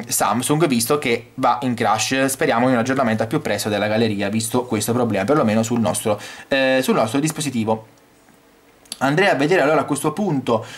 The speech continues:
qualche video e vi farei ve-, farei vedere come si vede il video in Full H D. Ehm,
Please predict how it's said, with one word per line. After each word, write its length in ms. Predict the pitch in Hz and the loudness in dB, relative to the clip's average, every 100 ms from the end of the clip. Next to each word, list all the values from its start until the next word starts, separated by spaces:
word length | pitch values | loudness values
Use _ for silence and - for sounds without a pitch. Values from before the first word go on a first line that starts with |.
| - - | -20 -2
qualche 540 | 165 170 147 - 151 | 2 2 2 0 0
video 540 | 190 220 233 247 277 | 2 2 4 4 4
e 120 | 143 139 | 2 0
vi 80 | |
farei 180 | 135 143 | 0 0
ve-, 240 | 139 135 - | 0 -2 -8
farei 320 | - 143 156 | -4 0 2
vedere 420 | 139 147 160 117 | 4 2 2 0
come 260 | - 165 135 | 2 2 2
si 160 | - | 2
vede 360 | 139 160 131 110 - - | 2 4 4 0 -4 -4
il 160 | 135 135 | 2 2
video 220 | 170 143 | 4 4
in 40 | |
Full 200 | 135 160 | 4 2
H 220 | 156 156 220 | 4 2 2
D. 280 | 214 254 - - - - | 4 2 0 -12 -12 0
Ehm, 920 | 135 127 123 120 117 117 117 113 110 | 2 6 6 4 2 0 0 0 -2